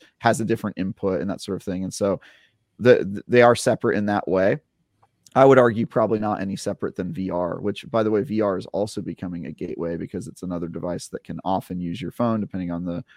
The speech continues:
the device you're using. And a lot of people are more interested in buying a V R device just because it's so weird. And then sometimes they get into gaming that way.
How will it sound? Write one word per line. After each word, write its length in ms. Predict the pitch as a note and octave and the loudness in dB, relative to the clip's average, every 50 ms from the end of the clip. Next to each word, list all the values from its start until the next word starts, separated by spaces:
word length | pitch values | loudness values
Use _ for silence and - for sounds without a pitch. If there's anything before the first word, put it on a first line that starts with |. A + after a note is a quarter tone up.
| _ _ _ _ - | _ _ _ _ -2
the 140 | F2+ F2+ D#2+ | 0 0 2
device 340 | F#2 F2+ G#2 G2+ G2+ - | 2 2 2 2 2 0
you're 100 | - G2+ | -2 -2
using. 340 | G2 G2 F#2+ - G2+ F#2+ F#2 | 0 0 0 -2 -2 -4 -4
And 60 | F2 | -2
a 40 | E2+ | -2
lot 140 | F2+ F#2 F2+ | 0 0 0
of 80 | F2+ - | 0 -2
people 260 | - F2+ - - F2 | -4 -4 -2 -2 -2
are 80 | F2+ | 0
more 300 | F2 F2+ F#2 F#2 F2+ - _ _ _ _ - | 0 -2 -2 -2 -4 -4 _ _ _ _ -2
interested 520 | B2+ C3+ - - B2+ A#2 - - A#2 A2+ A2+ | 0 0 0 0 -2 -2 -2 0 -2 0 0
in 120 | A2 G#2 | 0 0
buying 260 | F#2+ G2+ G#2 G#2 G2+ | 2 2 2 2 0
a 60 | G2+ | -2
V 120 | A#2 A2 G2 | 0 0 2
R 120 | G2 F#2+ | 2 2
device 320 | F#2+ F#2 F#2+ F#2 F2+ - - | 0 0 0 0 0 -2 -6
just 160 | - - - | -10 -10 -10
because 260 | G2 - - E2+ D#2+ | -10 -8 -8 -8 -8
it's 140 | - - - | -10 -8 -4
so 120 | - F#2 | -2 -2
weird. 380 | F2 F2+ F#2+ F#2+ F#2+ G#2 G#2+ G2+ | 0 0 0 2 2 2 2 2
And 100 | F#2+ F#2 | 0 -2
then 80 | F2+ | -6
sometimes 460 | - - - F2+ - - F2+ F2 - - | -8 -8 -10 -10 -8 -6 -6 -6 -8 -8
they 80 | F2 | -8
get 140 | F2+ F2 - | -6 -6 -8
into 160 | - - - | -8 -10 -10
gaming 260 | F2+ E2+ E2 D#2+ E2 | -8 -8 -6 -6 -6
that 180 | E2+ F2 F#2+ E2+ | -4 -2 -2 0
way. 280 | F2 G#2 G#2+ G#2+ A#2+ | 0 0 0 0 -2